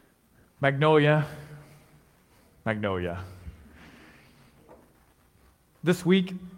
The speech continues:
uh, my brother and I, Braden, we were standing in the kitchen. He had just gotten home. He was having dinner. Magnolia was being carried to me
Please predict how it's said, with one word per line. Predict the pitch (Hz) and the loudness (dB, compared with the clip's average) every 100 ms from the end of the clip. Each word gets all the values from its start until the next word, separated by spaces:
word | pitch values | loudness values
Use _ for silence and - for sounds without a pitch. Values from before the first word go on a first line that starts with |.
| - - - _ _ _ - | -20 -20 -20 _ _ _ -4
uh, | 139 139 143 156 - | 2 4 4 0 2
my | 139 | 2
brother | 139 165 165 160 | 6 6 6 6
and | |
I, | 151 151 | 6 4
Braden, | 147 160 160 156 | 6 6 6 2
we | 156 | 2
were | 147 | 0
standing | - 165 156 | 0 0 2
in | 143 | -2
the | |
kitchen. | 135 170 165 165 147 | 0 0 0 0 2
He | 156 | 4
had | 147 | 4
just | 151 - | 0 2
gotten | 151 143 | 4 4
home. | 131 147 147 147 - - - - | 4 4 4 2 -4 -16 -20 -20
He | - 156 | -2 0
was | 143 | 4
having | 156 139 131 | 2 2 2
dinner. | 143 151 151 143 - - | 2 4 0 -2 -10 0
Magnolia | 135 135 156 160 156 151 | 0 4 4 6 6 4
was | 143 127 117 | 2 -4 -4
being | - 147 151 147 | -10 -4 -2 -2
carried | 139 180 180 151 | -2 2 4 4
to | - | 0
me | 135 127 151 | -4 -2 -2